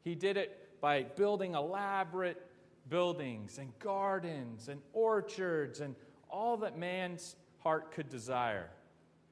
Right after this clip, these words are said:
But it was fleeting. It only gave him momentary satisfaction.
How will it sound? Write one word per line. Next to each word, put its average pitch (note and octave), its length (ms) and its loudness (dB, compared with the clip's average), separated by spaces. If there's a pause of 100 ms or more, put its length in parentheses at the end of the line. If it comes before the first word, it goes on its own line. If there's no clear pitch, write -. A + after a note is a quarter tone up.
(260)
But D3 120 0
it E3+ 80 0
was D3+ 180 -4
fleeting. D#3 560 -6
It C3 120 -6
only D#3+ 260 -4
gave C#3+ 300 -2
him C3 260 -8
momentary C#3+ 880 -6 (600)
satisfaction. A#2 1000 -4